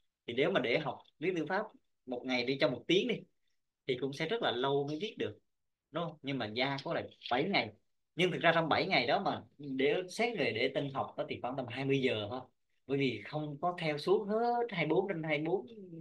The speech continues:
hai mươi bốn giờ anh chị. Mà một ngày cũng có mấy tiếng thôi, thì Tân quán lại thì đâu đó khoảng tầm là hai mươi giờ thôi. Khoảng hai mươi giờ luyện tập thôi. Thì viết được thư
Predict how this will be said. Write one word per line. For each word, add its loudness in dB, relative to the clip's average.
hai 0
mươi 0
bốn 2
giờ 6
anh 2
chị. -8
Mà -4
một -6
ngày -2
cũng -6
có 0
mấy 4
tiếng 6
thôi, -2
thì -6
Tân 0
quán 2
lại -2
thì -8
đâu 0
đó 0
khoảng -8
tầm -4
là -4
hai -4
mươi 0
giờ 2
thôi. -4
Khoảng -6
hai -4
mươi 0
giờ 0
luyện -6
tập -2
thôi. -8
Thì -6
viết 4
được -2
thư -4